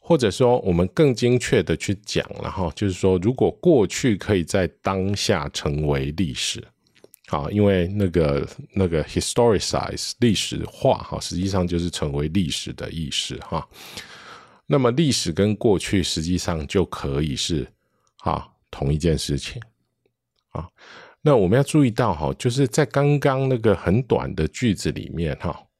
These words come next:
它里头实际上是有动作的哈，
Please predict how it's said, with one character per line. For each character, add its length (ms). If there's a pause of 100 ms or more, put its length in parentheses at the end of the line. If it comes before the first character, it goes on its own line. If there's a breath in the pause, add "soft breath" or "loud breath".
(360 soft breath)
它 180
里 120
头 200
实 180
际 140
上 220
是 240
有 180 (140)
动 260
作 320
的 120
哈， 260